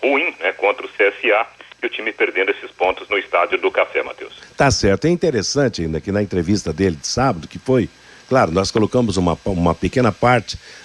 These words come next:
Speaker 2: da, da entrevista, ele já deu um sentido de desabafo, claro. Até ele mesmo tá sabendo, quando, através desse desabafo, jogando um pouco da responsabilidade até pro torcedor,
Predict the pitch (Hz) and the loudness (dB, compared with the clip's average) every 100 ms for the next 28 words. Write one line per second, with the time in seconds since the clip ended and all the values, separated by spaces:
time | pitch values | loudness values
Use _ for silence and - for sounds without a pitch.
0 | - 92 90 82 87 95 85 80 101 135 | -6 0 2 2 2 0 0 -2 0 0
1 | 151 156 208 196 147 151 156 196 170 - | 0 2 2 2 2 2 2 0 -2 -2
2 | 120 123 127 139 127 113 160 117 85 82 | -2 -2 -4 -6 -6 0 0 0 -2 -4
3 | - - 104 73 - - - 277 381 370 | -10 -4 -4 -4 -12 -20 -4 -2 2 4
4 | 330 202 233 - 143 - 127 123 135 110 | 6 4 2 0 -2 0 0 0 0 0
5 | 156 147 139 156 139 180 240 151 151 - | 0 0 2 2 2 2 2 0 -2 -2
6 | 123 - 98 92 143 156 131 113 92 - | -8 -6 -4 0 2 2 0 -6 -10 -12
7 | - - 101 139 131 170 143 117 147 156 | -20 -10 0 0 4 2 2 0 0 0
8 | 127 127 135 - 127 117 117 113 104 120 | 2 2 2 0 -4 -2 -2 -2 0 2
9 | 139 113 104 135 135 113 120 113 107 90 | 2 0 0 -2 0 -2 0 -2 -4 0
10 | 170 170 120 | 2 4 0